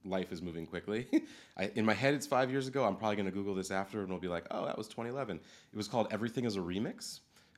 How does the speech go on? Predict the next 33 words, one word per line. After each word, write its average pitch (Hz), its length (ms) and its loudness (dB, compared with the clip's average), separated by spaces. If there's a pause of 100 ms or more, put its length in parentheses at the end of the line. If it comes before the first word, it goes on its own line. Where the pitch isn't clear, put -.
Um, 87 560 0
and 107 80 0
it 110 40 2
was 107 120 0
a 113 60 -2
great 151 680 2
sort 98 240 -2
of, 87 320 -4
you 98 80 -6
know, 90 60 -4
let's 85 120 -10
call 104 180 0
it - 100 -6
early-ish 98 520 0
YouTube 87 400 -8
days. 82 640 -4
Um, 82 520 -8
maybe 98 160 -6
it - 20 -8
was 87 140 -6
even 82 180 -8
Vimeo 80 500 -4 (380)
project 110 460 2
where 92 140 0
a 90 40 -2
person 107 260 -4
was 98 140 -4
looking 98 260 -4
at 92 240 -2
everything 120 300 -2
as 98 80 -4
a 98 40 -6
remix 101 360 -4